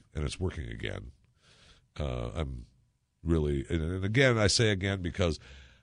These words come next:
I was never off of Habits of Health and Simple to Lose, although, remember, choices have consequences. And instead of choosing, uh, no pizza, I was choosing yes pizza.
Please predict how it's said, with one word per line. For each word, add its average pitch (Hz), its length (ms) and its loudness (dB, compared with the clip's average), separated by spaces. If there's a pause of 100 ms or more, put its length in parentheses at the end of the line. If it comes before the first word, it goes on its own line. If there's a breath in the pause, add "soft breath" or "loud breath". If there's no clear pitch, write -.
I 98 80 4
was 92 160 2
never 131 340 2 (580)
off - 600 4 (1120)
of 143 160 6
Habits 151 280 4
of 131 100 0
Health 143 380 2
and 127 240 -2
Simple 120 260 -2
to 127 40 0
Lose, 131 260 2
although, 120 360 4
remember, 127 440 0
choices 101 440 0
have 87 180 0
consequences. - 800 -6
And 82 300 -2
instead 87 420 0
of 95 140 0
choosing, 85 540 0 (360)
uh, 69 440 -2 (840)
no 92 200 2
pizza, 104 480 2 (100)
I 85 140 0
was 78 180 -2
choosing 71 520 -6 (100)
yes 73 180 -2
pizza. - 320 -6